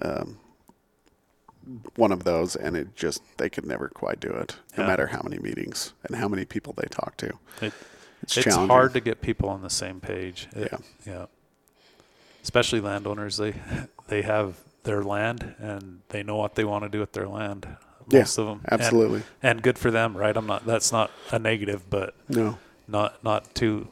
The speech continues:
Speaker 2: most two landowners aren't the same. They, they have their own ideas. And
Speaker 1: Do you see, uh, C W M Us that are not single landowners, I
Speaker 2: Yeah.
Speaker 1: guess? Do you have a lot of C M Ws that are
Speaker 2: Yeah.
Speaker 1: C W, yeah, C W M Us that are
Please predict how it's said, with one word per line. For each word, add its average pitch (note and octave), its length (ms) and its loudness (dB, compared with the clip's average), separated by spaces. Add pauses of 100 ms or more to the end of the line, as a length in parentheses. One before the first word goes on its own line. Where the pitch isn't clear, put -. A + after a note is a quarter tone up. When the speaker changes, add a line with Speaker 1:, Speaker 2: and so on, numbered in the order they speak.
(140)
Speaker 2:
most A2+ 260 0
two A2+ 160 4
landowners G#2 500 0
aren't G2 160 -4
the F#2 100 -4
same. G2+ 340 -2
They, F#2+ 240 -4 (180)
they G2+ 140 -6
have F#2+ 160 -4
their G2+ 140 -2
own G2 220 -8 (180)
ideas. G2 340 -4
And F#2 280 -14 (420)
Speaker 1:
Do E3 80 6
you F3 60 6
see, G3+ 300 12
uh, C3 360 12
C C#3+ 160 6
W D#3+ 220 12
M D3+ 100 8 (160)
Us - 200 0 (140)
that C#3+ 140 6
are D3 280 6
not C#3+ 500 4 (460)
single C#3+ 520 6 (600)
landowners, C#3 680 8
I D#3+ 80 -8
Speaker 2:
Yeah. B2 200 12
Speaker 1:
guess? - 180 0
Do D#3 120 2
you C#3 60 10
have C3 100 8
a C#3 40 8
lot C3 160 10
of C3+ 80 4
C C3+ 120 2
M C3 120 0
Ws C3+ 480 4
that - 120 -2
are B2 140 -4
Speaker 2:
Yeah. - 80 -20
Speaker 1:
C - 280 4
W, C3 300 8 (800)
yeah, C#3+ 160 6
C B2 180 -2
W A#2+ 280 2
M B2 80 2
Us B2 240 0
that A#2+ 160 6
are G2+ 180 2